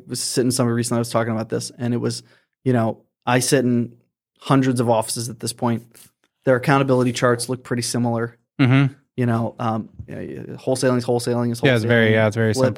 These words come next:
Speaker 1: flipping,
Speaker 2: Yeah.
Speaker 1: novations,
Speaker 2: Yeah, yeah,
Speaker 1: sub
Speaker 2: yeah.
Speaker 1: to, you, you know, I got a guy doing crypto mines and opportunity zones. I mean, like, all sorts of really cool, like, creative ways of doing real estate. But at the end of the day, it's like, the process is the process.
Speaker 2: Yeah.
Speaker 1: Um,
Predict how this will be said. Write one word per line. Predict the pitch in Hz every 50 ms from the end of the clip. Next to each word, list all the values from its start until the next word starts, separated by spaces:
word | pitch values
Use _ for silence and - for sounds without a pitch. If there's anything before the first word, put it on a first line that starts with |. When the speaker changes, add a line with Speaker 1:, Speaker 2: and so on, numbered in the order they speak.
| 135
Speaker 1:
flipping, | 123 123 123 120 120 120 127
Speaker 2:
Yeah. | 120 113 110 107 101 - _ _
Speaker 1:
novations, | 123 120 117 117 120 120 120 117 - - 123 120 117 113 117 117 117
Speaker 2:
Yeah, | 123 123 120 120 117
yeah, | 113 110 110 107
Speaker 1:
sub | 101 98
Speaker 2:
yeah. | 127
Speaker 1:
to, | 123 120 117 117 117 117 117 120 - -
you, | 123 123 127 131
you | 131 131
know, | 131 127 120
I | 117 120 120
got | 120 123
a | 120
guy | 117 123 117 117
doing | 117 127 120 120 120 120 120 120 - - - _ _ _
crypto | - - 139 135 - 143 131
mines | 127 123 120 123 123 120
and | 123 120 120
opportunity | 120 113 127 - - 131 127 123 117 120 117
zones. | 117 120 101 95 - 127
I | 127
mean, | 123 120
like, | 120 123 117 -
all | 151 160 170 170
sorts | 170 165 151 -
of | 151 139 -
really | 143 139 135 131
cool, | 135 - 143 135 131 131 123
like, | 123 123 120 117
creative | - - 127 123 123 127 123 127 120
ways | 127 120 120 117 120
of | 117
doing | 120 127 117
real | 113 113 113 120
estate. | - - 127 127
But | 147 139
at |
the | 160 160
end | 165 165
of | 147
the | 139 135
day, | 139 127 127 123
it's | 123 123 123 -
like, | 123 120 117 117 - - _ _ _ _ _
the | -
process | - - 160 151 147 147 143 123 120
is | 135 127 131
the | -
process. | - 120 113 113 113 - - - - - -
Speaker 2:
Yeah. | 127 123 117 104 98 92 - _ _ _ _ _ _ _ _
Speaker 1:
Um, | 127 123 113 107 107 -